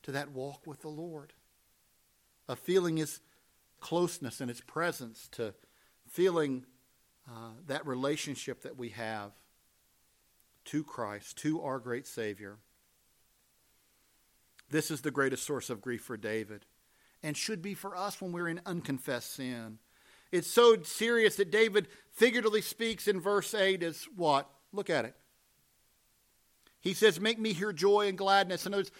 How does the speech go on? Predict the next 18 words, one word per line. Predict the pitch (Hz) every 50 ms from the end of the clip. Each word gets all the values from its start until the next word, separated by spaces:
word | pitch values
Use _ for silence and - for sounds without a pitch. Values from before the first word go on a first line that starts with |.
| - - _
"Bring | - 175 226 254 269 254 214
back | 208 226 233 233 196
joy | 165 135 160 196 226 240 240 233 226
and | 214
gladness | 185 185 202 208 220 226 208 220 220 - -
to | - 196
me, | 202 202 208
O | 214 214
Lord, | 208 196 208 208 214 214 214 208 202 202 - - - - -
that | 233 220 214 220
the | 233 220
bones | 170 151 208 220 233 247 254 254 240 220 -
that | 226 226 233 -
you | 240 247
have | 240 220 160 147
broken | 190 220 233 240 233 233 220 202 196
may | 202 196 196
rejoice." | 185 180 170 151 135 165 165 160 156 151 156 156 - - - - - -